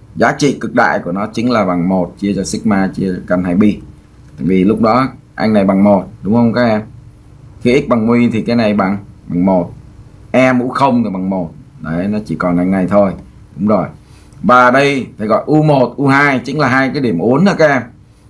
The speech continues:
Một cái điểm uốn là lấy nguy nè, ta trừ đi cho một sigma. Trừ sigma,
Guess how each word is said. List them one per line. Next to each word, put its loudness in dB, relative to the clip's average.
Một -2
cái 2
điểm 2
uốn 4
là 2
lấy 0
nguy 4
nè, 0
ta -6
trừ 4
đi 0
cho 2
một 0
sigma. 0
Trừ 2
sigma, 0